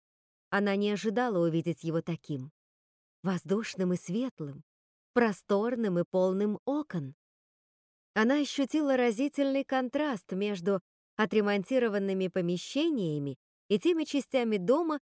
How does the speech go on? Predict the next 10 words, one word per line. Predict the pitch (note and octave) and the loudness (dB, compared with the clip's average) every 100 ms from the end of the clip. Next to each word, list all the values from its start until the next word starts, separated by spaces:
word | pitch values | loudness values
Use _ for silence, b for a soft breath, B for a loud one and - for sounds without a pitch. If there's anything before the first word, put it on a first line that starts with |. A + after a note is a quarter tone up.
| _ | _
которые | - A#3+ D4+ D4+ | 0 2 2 2
не | D4+ E4+ | 2 2
были | A#3 G#3 | 2 2
разрушены | G3 F#3+ F3+ G#3+ D#4 - D4 C#4 | 2 2 0 0 -2 -2 -2 0
во | A#3 | 0
время | A3 B3+ B3+ | 2 0 0
столкновения | B3+ - A#3+ - A3+ A#3 A#3 A#3 | -2 0 -2 0 0 0 0 0
с | A3+ - | -2 -2
её | A#3 A#3 | 0 0
матерью. | G#3+ E3+ - D3 C3+ C#3+ | 0 -4 -6 -12 -12 -16